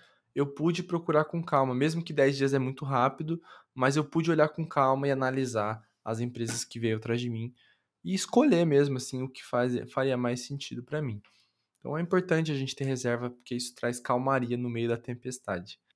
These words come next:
E aí, depois desses dez dias, eu fiz uma negociação com eles que eu, que foi super importante pra mim.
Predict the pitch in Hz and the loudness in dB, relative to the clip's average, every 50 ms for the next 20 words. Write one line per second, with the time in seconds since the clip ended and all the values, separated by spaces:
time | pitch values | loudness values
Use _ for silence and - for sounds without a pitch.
0 | _ _ _ - 175 180 180 180 165 170 170 170 - 151 151 151 147 143 - 143 | _ _ _ 4 8 8 8 8 8 4 4 4 4 4 4 4 2 0 0 4
1 | 135 135 131 135 139 131 123 123 123 127 131 127 123 - - - _ - 120 123 | 6 8 8 8 6 2 0 2 2 2 2 0 -2 -6 -10 -10 _ 0 2 2
2 | 123 123 123 - - 120 120 120 123 123 123 123 120 120 120 120 127 123 123 - | 2 0 -4 -4 -2 -2 -2 -2 0 0 2 2 2 2 0 0 0 0 -2 -2
3 | 127 123 123 - 120 120 120 - 143 131 123 123 123 127 127 - - - - 123 | -4 -4 -4 -6 -8 -8 -8 -6 -4 0 0 0 0 -2 -4 -8 -10 -8 -6 -6
4 | 117 120 117 110 - - _ _ - - - 135 135 - - 170 151 - 147 139 | -4 -4 -6 -8 -10 -14 _ _ -12 -8 -6 -6 -4 -2 -2 -2 -2 0 2 2
5 | 139 139 139 131 123 123 117 113 113 - - - 107 107 107 107 110 | 2 0 0 -2 -2 0 -2 -4 -6 -6 -8 -8 -6 -6 -6 -6 -8